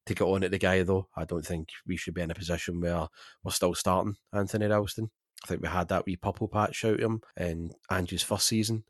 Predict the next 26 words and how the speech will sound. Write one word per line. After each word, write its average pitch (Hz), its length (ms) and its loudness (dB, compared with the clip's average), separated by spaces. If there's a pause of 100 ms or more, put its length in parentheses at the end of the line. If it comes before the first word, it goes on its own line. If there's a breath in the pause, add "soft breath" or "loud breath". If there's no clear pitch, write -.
and 82 120 -4
he 76 60 -4
has 87 480 0
majorly 90 500 0
regressed. 98 600 0
Brendan's 92 460 2
not 92 160 2
playing 90 480 2
the 87 180 0
inverted 85 400 -2
fullbacks 92 760 0
in 87 180 -4
this 82 140 -2
system, 90 440 -2 (260)
and 87 120 -2
it 85 140 -2
just 87 240 -4
exposes 85 500 -4
Ralston 82 360 -2
even 82 180 -6
more. 87 240 0
But 85 140 -2
regardless, 90 500 0
even 87 220 -2
under 85 240 0
Ange, 90 400 0